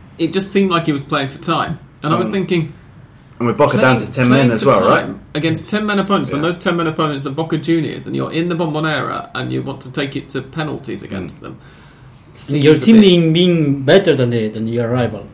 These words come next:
Speaker 3: than the
Speaker 1: Yeah.
Speaker 3: rival.
Speaker 2: Yeah.
Speaker 3: Um, but yes, I think that Boca, or at least Alfaro, planified, or, uh, his plan,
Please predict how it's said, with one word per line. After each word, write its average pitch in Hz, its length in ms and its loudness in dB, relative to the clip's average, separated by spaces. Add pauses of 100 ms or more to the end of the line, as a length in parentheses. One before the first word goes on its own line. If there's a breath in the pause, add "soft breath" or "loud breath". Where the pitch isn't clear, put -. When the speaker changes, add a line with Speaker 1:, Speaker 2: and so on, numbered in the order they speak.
(120)
Speaker 3:
than 131 140 -6
the 185 60 2
Speaker 1:
Yeah. 180 60 0
Speaker 3:
rival. 110 260 -2
Speaker 2:
Yeah. 110 220 -6 (180)
Speaker 3:
Um, 120 720 0 (140)
but 139 260 4
yes, 175 200 4
I 175 100 2
think 190 200 2
that 151 140 2 (340)
Boca, 151 400 4 (180)
or 123 140 0
at 120 140 -6
least 139 220 2
Alfaro, 151 680 4
planified, 131 480 2 (480 soft breath)
or, 117 160 0 (100)
uh, 123 140 -2 (360)
his 131 140 -2
plan, 156 400 4